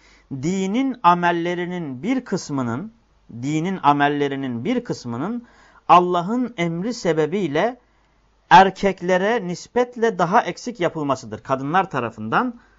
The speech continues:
Allah'ın ne? Allah'ın emri sebebiyle erkeklere nispetle daha eksik yapılmasıdır denilebilir buna. Çünkü bakın mesela kardeşler,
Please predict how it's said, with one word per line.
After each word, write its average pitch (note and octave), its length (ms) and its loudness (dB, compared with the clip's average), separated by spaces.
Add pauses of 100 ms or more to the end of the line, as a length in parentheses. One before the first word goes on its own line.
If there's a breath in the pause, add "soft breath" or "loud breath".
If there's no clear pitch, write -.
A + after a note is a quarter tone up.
(420 soft breath)
Allah'ın D#3 520 4 (180)
ne? A3 320 0 (200 soft breath)
Allah'ın E3 520 2
emri E3 260 -4
sebebiyle D3 720 -2
erkeklere D#3+ 640 0
nispetle G#3 540 -6
daha D3+ 240 2
eksik E3+ 320 -8
yapılmasıdır D3+ 640 -4
denilebilir A#2 500 -6
buna. F#2+ 200 -18 (1700 loud breath)
Çünkü C#4 280 0
bakın A3+ 220 2
mesela F3 380 0
kardeşler, A2+ 500 -6